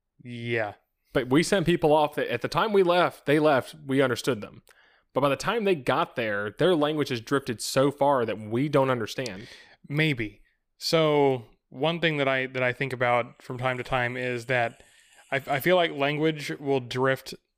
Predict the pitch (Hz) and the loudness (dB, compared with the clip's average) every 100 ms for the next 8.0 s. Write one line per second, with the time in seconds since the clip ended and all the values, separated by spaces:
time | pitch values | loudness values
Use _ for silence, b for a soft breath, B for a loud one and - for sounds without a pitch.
0 | _ _ _ _ _ _ _ - 120 123 | _ _ _ _ _ _ _ -10 -2 -2
1 | 131 135 110 113 123 - 143 139 147 139 | 0 -4 -2 -2 -2 -4 -2 -2 -2 0
2 | 160 160 180 196 202 - 139 113 98 98 | 2 2 2 -2 -8 -12 -10 -10 -12 -16
3 | _ - 131 131 131 131 135 131 127 131 | _ -4 0 0 0 -4 -6 -4 -4 -6
4 | 131 131 139 135 139 127 123 123 123 127 | -8 -2 -2 -2 -2 0 0 -2 -4 -6
5 | 123 127 123 123 127 131 123 131 120 - | -6 -8 -4 -4 -2 -4 -4 -2 -2 -2
6 | 131 131 135 127 123 120 - 143 123 123 | -2 0 -2 -2 -6 -6 -8 -6 -4 -4
7 | 117 123 127 120 131 127 131 135 147 147 | -4 -4 -4 -6 -8 -4 -2 -2 -4 -8